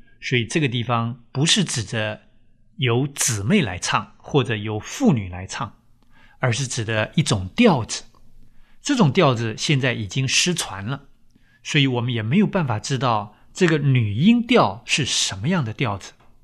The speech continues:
但至少我们知道它不是由妇女来唱的。那么这边有另外一个字说，交与灵长。这个灵长就是当时负责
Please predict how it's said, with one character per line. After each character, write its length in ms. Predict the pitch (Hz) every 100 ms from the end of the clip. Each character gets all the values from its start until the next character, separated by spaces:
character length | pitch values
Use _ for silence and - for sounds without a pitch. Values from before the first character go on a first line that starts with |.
| _
但 200 | 156 123
至 180 | - 151
少 200 | 127 110
我 120 | 113
们 140 | 104
知 160 | 113 139
道 320 | 127 104 - - - -
它 280 | - 113 110
不 260 | - 127
是 320 | 131 - 135 117
由 480 | 107 107 117 - -
妇 280 | - 277 165
女 220 | 104 95
来 160 | 90
唱 340 | 90 - 107 95
的。 120 | - _ _ _ _ _ _ _ _ _ -
那 100 | 185
么 100 | 180
这 140 | 254
边 200 | 233 226
有 140 | 131
另 180 | 123 214
外 120 | 175
一 100 | 117
个 80 | 113
字 260 | 110 143 110
说， 440 | - 127 123 - - _ _ _ -
交 380 | - 214 208
与 180 | 165 110
灵 460 | 104 113 107 131 202
长。 320 | 160 95 - _ _ _ _ - - -
这 140 | 170
个 80 | 151
灵 380 | 113 110 120 202
长 300 | 110 90 - _ _ _ _ _ -
就 160 | 147
是 320 | 127 139 120
当 340 | 113 - 196 208
时 600 | 202 - 110 110 120 -
负 380 | - - 294 151
责 600 | - 113 113 123 135